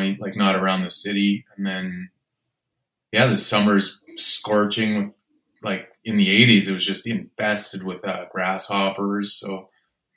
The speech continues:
like, I never really realized how harsh Regina is until I got to Winnipeg, and it's, it's cold. Like, it gets forty something below, but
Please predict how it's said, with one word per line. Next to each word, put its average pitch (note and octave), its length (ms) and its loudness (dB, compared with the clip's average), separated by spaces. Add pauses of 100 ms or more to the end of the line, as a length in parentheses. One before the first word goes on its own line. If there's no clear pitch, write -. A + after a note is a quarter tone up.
like, A2 100 4
I A#2+ 100 6
never B2+ 280 6
really A2+ 560 6
realized G#2 560 4
how F#2+ 220 -2
harsh G2 360 0
Regina G2 520 2
is F#2 240 -2
until F#2 260 -6
I F#2 80 -6
got - 200 -8
to - 200 -14 (100)
Winnipeg, F#2+ 540 -2
and F2+ 280 -10 (180)
it's, - 360 -2 (400)
it's G#2 160 0
cold. A2 380 6
Like, G2+ 140 8
it G#2 120 6
gets G2 220 4
forty G2 540 6
something G#2 400 0
below, G2 420 4
but F2+ 240 2